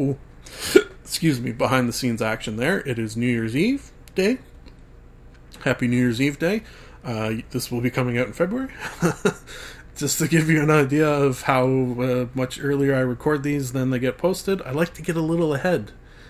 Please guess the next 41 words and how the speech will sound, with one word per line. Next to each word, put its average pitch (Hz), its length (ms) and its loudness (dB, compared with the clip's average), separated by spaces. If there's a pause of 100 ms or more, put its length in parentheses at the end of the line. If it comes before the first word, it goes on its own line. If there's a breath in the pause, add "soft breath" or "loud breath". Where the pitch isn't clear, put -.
(100)
'cause 120 220 -4
it, 127 260 -4
uh, 131 100 2
it 139 280 -2
means 139 400 2
if 147 140 -6
you 139 80 0
have 147 160 -2
to 135 80 -8
take 143 180 -4
a 127 60 0
week 143 260 -2
off 110 240 -4
for 110 140 -10
whatever 107 340 -6
reason, 131 480 -6
you 160 180 -2
can 202 140 -6
do 220 140 -2
so. 98 180 -8 (540 loud breath)
Anyways, 180 580 2
uh, 127 800 0 (420)
anyways, 190 1500 -2 (720)
just - 260 0
awesome, 165 540 2
uh, 127 280 0 (280)
and 131 520 0
good 165 220 2
introduction 135 640 -2
to 131 140 -2
the 123 80 -2
podcast 120 840 -4
if - 280 -8
you 117 480 0
haven't 123 320 -4
been 117 140 -6
a 104 40 -6
regular 107 360 -6
listener. - 460 -12
Okay, 170 360 0
so 185 400 2